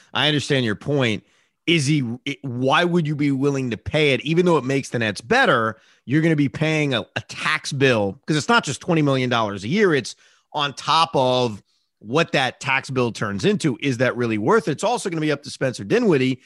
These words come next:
'cause you're right. He may say, "I wanna be a starting point guard. I wanna play thirty-five minutes a night. I don't wanna be this kind of bit piece," even though I think he's more than a bit piece. But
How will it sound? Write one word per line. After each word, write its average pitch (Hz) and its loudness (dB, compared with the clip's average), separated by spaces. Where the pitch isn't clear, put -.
'cause 151 2
you're 139 2
right. 202 4
He 139 0
may 165 2
say, 139 0
"I 131 0
wanna 147 2
be 147 2
a 127 0
starting 139 0
point 202 0
guard. 98 -2
I 113 2
wanna 147 2
play 139 -2
thirty-five 143 -2
minutes 127 -2
a - -4
night. 175 2
I 127 0
don't 135 0
wanna 135 0
be 143 2
this 123 2
kind 147 -2
of 101 -4
bit - 0
piece," 127 -6
even 277 -2
though 254 4
I 226 2
think - 0
he's 196 -4
more 165 4
than 170 0
a 127 0
bit 156 -2
piece. 170 -4
But 196 0